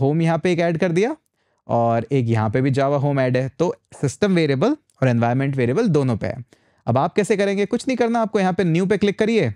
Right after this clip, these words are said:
यहाँ पे वेरिएबल का नाम डाल दीजिए, तो कितना आसान है देखिए, java underscore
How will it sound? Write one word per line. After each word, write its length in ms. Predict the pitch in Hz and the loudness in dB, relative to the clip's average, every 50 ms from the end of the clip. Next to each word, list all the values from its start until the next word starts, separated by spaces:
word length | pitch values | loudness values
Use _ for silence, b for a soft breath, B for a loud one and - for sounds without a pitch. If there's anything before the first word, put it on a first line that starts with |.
| - - | -4 -4
यहाँ 160 | 117 117 120 | -2 0 0
पे 100 | 117 143 | 0 0
वेरिएबल 360 | 127 131 131 131 131 131 135 | 2 2 2 2 2 0 0
का 100 | 123 151 | 0 0
नाम 260 | 127 139 160 196 202 185 | 0 0 0 0 0 0
डाल 200 | 185 175 170 165 | 0 0 0 0
दीजिए, 320 | 165 151 151 156 156 143 - - | 0 -2 -2 -4 -6 -6 -10 -14
तो 60 | 110 | -10
कितना 280 | - 143 123 - 139 | -8 -8 -6 -4 -4
आसान 300 | 131 117 - 117 101 104 | -4 -4 -4 -6 -6 -6
है 60 | 107 110 | -6 -8
देखिए, 300 | 107 - - 107 117 b b b b b b _ 113 | -8 -8 -8 -10 -12 b b b b b b _ -2
java 420 | 107 156 160 165 160 143 123 117 - - | 0 0 0 0 0 0 -2 -2 -2 -4
underscore 560 | 123 120 110 113 107 - - - 107 104 104 | -2 -2 -2 -2 -4 -6 -8 -8 -8 -8 -8